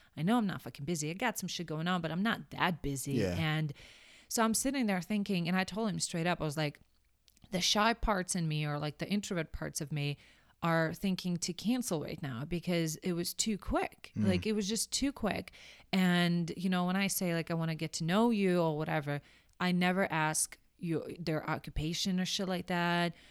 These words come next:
Speaker 1: If it comes up in a conversation saying, like, "Oh, I gotta go, s-, like, I gotta fly somewhere for work," then I'd be like, "Oh, what do you do?" You know, maybe you're like, whatever. Then, like,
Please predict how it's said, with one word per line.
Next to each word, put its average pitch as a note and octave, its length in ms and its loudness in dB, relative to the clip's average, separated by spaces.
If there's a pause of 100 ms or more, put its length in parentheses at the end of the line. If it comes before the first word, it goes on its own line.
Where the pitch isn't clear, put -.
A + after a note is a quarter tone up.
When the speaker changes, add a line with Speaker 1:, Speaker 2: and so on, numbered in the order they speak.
(240)
Speaker 1:
If F#3+ 140 0
it F#3+ 80 -2
comes G3 240 -2
up G3+ 120 2
in G3+ 80 -2
a F#3+ 40 -2
conversation G3 640 0
saying, F#3 400 2
like, F3 320 0
"Oh, F#3 140 2
I E3+ 80 2
gotta E3 220 0
go, E3 200 0
s-, - 160 -4
like, E3 180 -2
I E3+ 100 0
gotta E3+ 160 0
fly D#3 320 0
somewhere D3+ 300 -2
for - 160 -8
work," G3+ 360 2
then G3+ 120 2
I'd E3+ 120 2
be E3+ 80 2
like, E3 180 0
"Oh, E4 140 0
what D4 80 -2
do D#4+ 60 -2
you E4+ 100 -2
do?" C4+ 340 0
You E3+ 140 -6
know, F3+ 180 0
maybe D4 560 -2
you're C#4 120 -2
like, B3+ 280 -4 (240)
whatever. C#4+ 460 0
Then, A3+ 260 2
like, G#3 220 -2